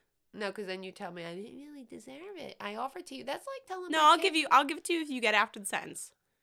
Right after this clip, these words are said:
Speaker 1: Uh, can I, I'll give one more guess before you tell me.
Speaker 2: Okay.
Speaker 1: Snatch is like a snitch.
Speaker 2: No.
Speaker 1: All right, I tried.
Speaker 2: <laughs> Not even close.
Speaker 1: Okay.
Speaker 2: Um,
Speaker 1: Why would you think I'd know this then? I've never heard this word used in any other word than snatch.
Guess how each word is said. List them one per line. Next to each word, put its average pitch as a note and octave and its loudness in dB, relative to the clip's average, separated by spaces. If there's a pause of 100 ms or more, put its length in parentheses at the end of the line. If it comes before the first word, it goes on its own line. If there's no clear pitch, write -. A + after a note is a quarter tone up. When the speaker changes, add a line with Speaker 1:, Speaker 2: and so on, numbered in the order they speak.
(260)
Speaker 1:
Uh, G#3 2
can A#3+ 6
I, - -
I'll G3+ 2
give G3 -6
one G3 -2
more G#3 -6
guess F3 -2
before F3 -16
you D3+ -10
tell - -12
me. - -20 (420)
Speaker 2:
Okay. F3+ -10 (720)
Speaker 1:
Snatch - -6
is - -20
like E3+ -8
a D3+ -14
snitch. - -12 (140)
Speaker 2:
No. E3 -2 (280)
Speaker 1:
All E3+ -14
right, D#3 -16
I - -20 (260)
tried. B3 -8
Speaker 2:
<laughs> - -
Not A3 -2
even F#3 -8
close. F3+ -10 (220)
Speaker 1:
Okay. F3+ -16 (720)
Speaker 2:
Um, A3 2
Speaker 1:
Why C#4 6
would A4+ 0
you A4+ -4
think G4+ -6
I'd F#4+ -6
know F4+ -8
this A3 -10
then? D#3 -10
I've G3 -6
never A#3+ -8
heard B3 -10
this A3 -14
word F#3+ -10
used F#3 -12
in F3 -12
any F#3 -8
other G3 -8
word F3 -6
than D#3+ -10
snatch. - -12